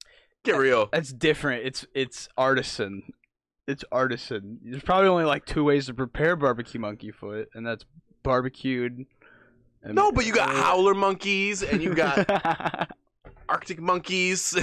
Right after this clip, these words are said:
Speaker 1: <laughs> and all sorts of stuff.
Speaker 2: <laughs> If that is a joke, I wonder if that's a thing. If he, like, heard that growing up, like, if a gra-, like, "Hey, what's for dinner, Grandma?" She's just like, "Barbecue monkey foot, boy,"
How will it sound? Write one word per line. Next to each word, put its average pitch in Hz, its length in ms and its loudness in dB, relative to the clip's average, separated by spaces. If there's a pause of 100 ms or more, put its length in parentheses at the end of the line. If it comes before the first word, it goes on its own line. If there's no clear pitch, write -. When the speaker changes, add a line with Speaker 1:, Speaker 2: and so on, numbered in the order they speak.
Speaker 1:
<laughs> 960 100 4
and 240 220 2 (960)
all 480 80 4
sorts 233 380 2
of 226 100 2
stuff. 165 440 2
Speaker 2:
<laughs> - 60 -8 (440)
If 151 160 2
that 202 220 2
is 143 220 2
a 170 80 4
joke, 120 480 0 (300)
I 127 80 2
wonder 202 260 4
if 185 80 -2
that's 165 220 2
a 131 100 2
thing. 117 460 2
If 110 140 -2
he, 127 120 0
like, 120 160 2
heard 123 220 0
that 120 180 2
growing 117 320 2
up, 110 320 0 (440)
like, 131 100 4
if 131 60 2
a 131 100 4
gra-, 120 360 0
like, 113 220 2 (180)
"Hey, 185 180 4
what's 180 180 2
for 185 120 0
dinner, 185 300 2
Grandma?" 143 480 4
She's 156 240 -4
just 151 160 -8
like, 127 240 -4
"Barbecue 180 480 2
monkey 208 360 0
foot, 151 340 0
boy," 175 260 6